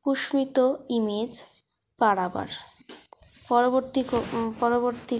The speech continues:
কবির নাম যিনি হলেন, তিনি হচ্ছে প্রেমেন্দ্র মিত্র।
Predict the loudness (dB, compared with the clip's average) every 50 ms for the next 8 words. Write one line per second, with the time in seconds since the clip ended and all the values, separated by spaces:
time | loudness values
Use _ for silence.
0 | -4 -4 -4 -4 -2 -2 -4 -4 -4 -6 -6 -6 -6 -6 -6 -6 -6 -6 -6 -4
1 | -6 -6 -6 -6 -6 -4 -4 -6 -6 -8 -10 -14 -16 -16 -16 -16 -14 -16 -16 -18
2 | -6 -4 -2 0 0 0 2 2 2 2 2 2 0 2 2 2 2 0 0 0
3 | 0 0 0 -2 -4 -6 -12 -16 _ -10 -10 -8 -10